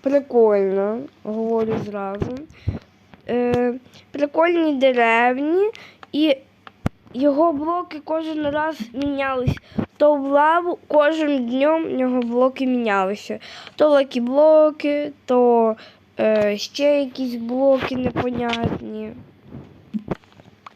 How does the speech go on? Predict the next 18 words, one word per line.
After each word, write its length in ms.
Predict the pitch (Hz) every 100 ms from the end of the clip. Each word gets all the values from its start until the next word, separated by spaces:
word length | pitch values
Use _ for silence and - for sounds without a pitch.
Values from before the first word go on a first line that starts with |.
| _ - _ _ _ _ _ _
І 180 | - 277
він 380 | 294 349 311 285
так 280 | 294 277 269
прожив 840 | - 277 285 262 320 370 370 349 - - - - _
сто 360 | - - 311 339
днів. 580 | 302 302 285 254 208
І 80 | 247
він 180 | 285 339
сказав, 520 | 330 - 285 294 294 294 - - - -
він 280 | 262 311 269 _
буде 320 | - 254 285 277
проживати 960 | 269 269 262 277 277 277 262 233 202 - -
і 160 | 240
двісті 720 | 202 180 175 247 349 - - 285
днів, 600 | 269 277 277 277 285 269
чи 360 | - 247 240 233 -
коли 380 | 226 220 277
він, 220 | 294 285